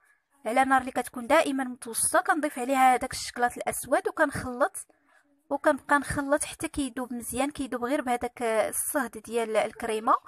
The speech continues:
كنطفيو البوطه. الان غادي بعد ما كيذوب هذيك الز-، عفواً كيذوب هذاك الشكلاط مزيان مع الكريمه، غادي نضيف معلقه صغيره ديال الزبده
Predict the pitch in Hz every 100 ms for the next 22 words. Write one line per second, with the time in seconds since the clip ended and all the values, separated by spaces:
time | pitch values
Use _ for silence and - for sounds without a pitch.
0 | - - - - 392 - 370 339 254 247
1 | 240 302 453 - - _ - 932 932 _
2 | 453 381 _ _ _ _ _ _ 453 440
3 | _ _ _ _ _ _ _ _ _ _
4 | _ _ _ _ _ _ _ 339 339 _
5 | _ 269 330 415 302 302 311 302 - 247
6 | 254 285 294 302 - 277 254 262 - 269
7 | 247 233 233 - - - - - 262 -
8 | 294 349 285 254 240 247 254 - - 247
9 | - 233 233 294 269 233 - 240 226 311
10 | 403 294 285 262 269 254 220 - 247 240
11 | 277 277 247 226 - 220 220 262